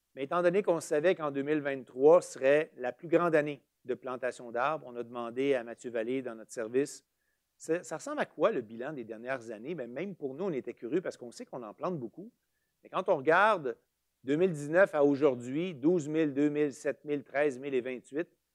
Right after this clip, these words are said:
dans les cinq dernières, dernières années, un total de soixante-et-deux mille arbres, huit cents de plantés. Ça, c'est un autre bel exemple où on est très fiers de ce qu'on réalise,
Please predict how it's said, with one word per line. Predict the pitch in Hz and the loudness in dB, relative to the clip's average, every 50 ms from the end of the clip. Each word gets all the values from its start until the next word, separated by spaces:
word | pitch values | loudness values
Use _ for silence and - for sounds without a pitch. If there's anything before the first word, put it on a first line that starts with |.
| _ _ _ _ _ _ _ _ _ _ _ _ _ - | _ _ _ _ _ _ _ _ _ _ _ _ _ -10
dans | 117 117 | -6 -6
les | 127 123 | -6 -6
cinq | - - 180 202 180 | -6 -4 -4 0 2
dernières, | 180 165 160 165 180 190 185 190 196 - | 2 2 2 2 -2 -2 -2 -4 -4 -8
dernières | - 123 131 147 156 175 185 180 143 151 | -4 0 2 2 2 2 2 0 0 0
années, | 151 175 202 | -2 -4 -4
un | 185 | -2
total | 165 156 - - 175 185 170 131 | -2 -2 -2 0 0 0 0 -2
de | 123 | -4
soixante-et-deux | 120 - - - - - 151 - 208 208 - - - - 233 233 - - 143 127 127 147 170 | -6 -8 -12 -20 -20 -14 -10 -8 -8 -8 -10 -12 -16 -14 -14 -14 -14 -14 -14 -6 -2 -2 -2
mille | 165 156 160 175 170 156 135 - - _ - | -2 -2 -4 -4 -4 -4 -6 -8 -12 _ -4
arbres, | 156 175 180 165 131 117 107 95 104 _ _ | -2 0 0 0 -2 -4 -10 -16 -18 _ _
huit | - 117 127 160 156 | -20 -18 -16 -14 -14
cents | - - - 180 170 - - _ _ _ _ _ | -12 -8 -6 -6 -6 -6 -8 _ _ _ _ _
de | 131 120 117 | -4 -4 -2
plantés. | - - 143 135 131 113 - 139 147 175 190 _ _ _ _ _ _ _ _ _ _ _ _ _ _ _ _ _ | 0 2 2 2 2 0 -4 -6 -8 -8 -8 _ _ _ _ _ _ _ _ _ _ _ _ _ _ _ _ _
Ça, | - - - 123 135 160 196 247 - _ _ _ _ _ | -20 -8 -2 2 4 4 4 2 0 _ _ _ _ _
c'est | _ - - - 120 | _ -16 -12 -10 -10
un | 120 120 135 | -6 0 6
autre | 160 165 151 123 - _ _ | 6 6 6 6 2 _ _
bel | 107 127 127 | -4 -2 0
exemple | 123 120 110 110 123 120 110 104 _ _ _ _ _ _ _ _ | 0 -2 -2 -4 -8 -8 -8 -12 _ _ _ _ _ _ _ _
où | - 120 120 | -10 -10 -8
on | 117 117 | -8 -8
est | 117 - | -10 -10
très | - - 131 - | -8 -8 -8 -8
fiers | - - 143 135 135 127 120 101 | -4 0 2 2 2 2 0 -4
de | 104 107 107 | -8 -14 -18
ce | - - | -16 -16
qu'on | - 113 107 | -16 -14 -10
réalise, | 98 110 104 98 98 120 147 185 196 - _ | -6 -4 -4 -4 -4 -6 -10 -14 -16 -18 _